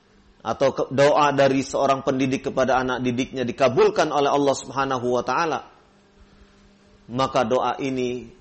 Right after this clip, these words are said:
akan menjadi salah satu yang bisa membahagiakan anak didiknya. Qala wa qawluhu wa ayyaj'alaka mubarakan aina ma kunta. Kemudian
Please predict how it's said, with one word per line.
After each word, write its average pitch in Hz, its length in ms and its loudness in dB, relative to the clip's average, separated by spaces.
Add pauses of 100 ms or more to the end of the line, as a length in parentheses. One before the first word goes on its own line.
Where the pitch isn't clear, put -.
(160)
akan 120 320 -6
menjadi 117 640 0 (1040)
salah 120 400 -2
satu 143 800 -2 (1200)
yang 127 320 0
bisa 139 560 -4
membahagiakan 117 1300 -4 (400)
anak 113 320 -8
didiknya. 95 560 -8 (1700)
Qala 160 320 6
wa 170 160 6
qawluhu 170 720 4
wa 156 80 6
ayyaj'alaka 165 1040 4
mubarakan 147 800 2
aina 147 320 0
ma 131 240 -2
kunta. 185 560 -2
Kemudian 143 640 2